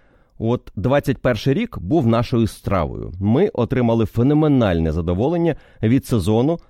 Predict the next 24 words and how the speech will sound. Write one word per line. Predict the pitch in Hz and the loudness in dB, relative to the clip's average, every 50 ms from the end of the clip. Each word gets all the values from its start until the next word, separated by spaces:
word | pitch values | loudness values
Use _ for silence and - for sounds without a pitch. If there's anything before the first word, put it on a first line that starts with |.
| - - - | -14 -8 -6
де | 101 95 120 117 | -2 0 0 0
все | - - - - 120 117 | 0 -2 -2 -2 0 0
вирішувалося | 110 127 123 127 120 - 131 113 113 110 113 - 123 | 2 2 0 0 -2 -2 -4 -2 -2 -2 -2 0 0
в | 98 92 | 0 0
останньому | 95 - - - 104 95 90 90 87 87 82 | -2 -2 -2 0 0 2 2 2 2 0 0
Гран-прі | 80 92 92 90 82 - 101 139 | 0 0 0 -2 -2 -2 -2 -4
ще | - - - - 104 | -4 -4 -4 -2 -2
й | 101 98 | -2 -2
так | - - - 98 - - | -4 -4 -4 -4 -4 -4
скандально. | - - 98 90 90 78 82 78 65 57 - 50 - - - _ _ _ _ _ _ _ _ _ - - | -8 -6 -4 -2 -2 -2 -4 -4 -6 -6 -10 -12 -14 -16 -20 _ _ _ _ _ _ _ _ _ -6 -4
Тепер | - 131 - 156 190 240 240 220 - _ _ _ _ - | -2 0 2 2 2 2 0 -4 -8 _ _ _ _ 0
ми | 113 117 120 143 180 - - - | 2 2 4 2 0 -2 -4 -2
маємо | 104 107 107 110 113 117 127 127 127 127 - _ _ | 0 0 2 2 2 2 2 0 0 -2 -2 _ _
пережити | - 147 135 143 147 135 107 107 143 165 - 208 | 0 2 2 2 2 0 0 0 -2 -2 -2 -4
цей | - - 175 170 - | -4 -2 -2 -2 0
період, | - 185 170 131 104 87 95 117 - - - - - - - - | 0 0 0 2 2 2 0 0 -2 -6 -12 -20 -20 -20 -12 -4
подивитися | - 170 180 139 190 156 156 180 202 208 - - 170 | -2 0 2 2 2 2 2 2 0 0 0 0 0
на | 143 143 143 143 135 127 - - | 2 2 2 2 0 -2 -4 -6
домінування | 110 113 160 170 180 170 170 160 131 127 135 151 170 175 170 | -2 0 2 4 4 4 4 4 2 2 2 2 2 0 0
Ферстапена, | - 151 131 - - 110 87 78 - 90 98 110 117 | -2 -4 -4 -4 -2 -2 -2 -2 -2 -2 -2 0 0
на | 104 110 113 | 0 2 2
його | 123 127 160 - | 2 0 0 0
перевагу | - 175 165 147 143 120 120 131 139 147 139 127 | 0 2 2 2 2 4 4 4 4 2 2 2
над | 135 127 101 - | 0 0 -2 -4